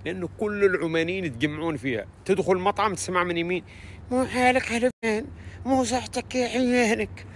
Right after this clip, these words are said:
من اليسار تسمع: "كيف حالك يا مسلة؟ كيف كون؟"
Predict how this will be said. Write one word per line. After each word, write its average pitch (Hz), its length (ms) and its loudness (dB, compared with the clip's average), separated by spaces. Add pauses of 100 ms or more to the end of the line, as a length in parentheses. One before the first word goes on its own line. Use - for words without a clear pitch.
(140)
من 143 80 0
اليسار 151 300 4
تسمع: - 280 -4 (500)
"كيف 202 180 8
حالك 262 400 10
يا 320 140 10
مسلة؟ 269 540 6 (220)
كيف 220 260 6
كون؟" 254 540 8